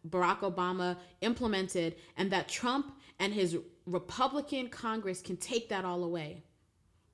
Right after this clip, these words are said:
Take action, speak up, use your privilege, and pay attention to local politics. So to wrap all of this up, there are two things that I'd like you to keep in mind. As a Christian, you are called to love,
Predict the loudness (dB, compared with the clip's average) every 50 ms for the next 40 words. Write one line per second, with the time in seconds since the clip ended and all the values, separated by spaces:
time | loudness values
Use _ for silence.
0 | _ _ _ _ _ _ _ _ _ _ _ _ _ _ _ _ _ _ _ _
1 | _ _ _ -4 2 4 4 4 4 2 2 2 2 2 0 -4 -4 -4 -4 -4
2 | -6 -6 -8 -8 -4 0 0 0 0 -2 -4 -4 -2 -2 -2 -4 -6 -10 -8 -4
3 | -2 0 0 0 0 -2 -4 -6 -4 -2 -2 -2 -2 -2 -2 -4 -4 -4 -6 -8
4 | -12 -18 -20 _ -20 -20 -20 _ _ -2 -2 0 0 2 4 4 6 6 4 2
5 | -2 -4 -4 -6 -6 -6 -4 -2 -2 -2 -2 -4 -6 -8 -6 -8 -8 -8 -8 -10
6 | -10 -12 -14 -14 -16 -18 -20 -20 -20 _ _ _ _ _ _ _ _ _ _ _
7 | _ _ _ _ _ _ _ _ _ _ _ _ _ _ _ _ _ _ -20 -8
8 | -4 0 0 2 2 4 4 4 4 6 4 6 6 6 4 2 0 -2 -2 -2
9 | -2 -4 -4 -4 -6 -8 -14 -20 _ _ _ _ _ _ _ _ _ -6 0 0
10 | 2 2 0 0 0 0 0 2 0 0 0 0 0 2 2 2 2 2 0 -2
11 | -2 -2 -6 -8 -8 -8 -8 -6 -4 -2 -2 0 0 -2 -2 -4 -6 -8 -10 -14
12 | -16 _ _ _ _ _ _ _ -2 0 0 0 0 0 0 0 0 0 0 -2
13 | -2 0 0 2 2 0 0 -2 -2 -2 -2 -2 -2 -2 -2 0 2 2 2 2
14 | 2 0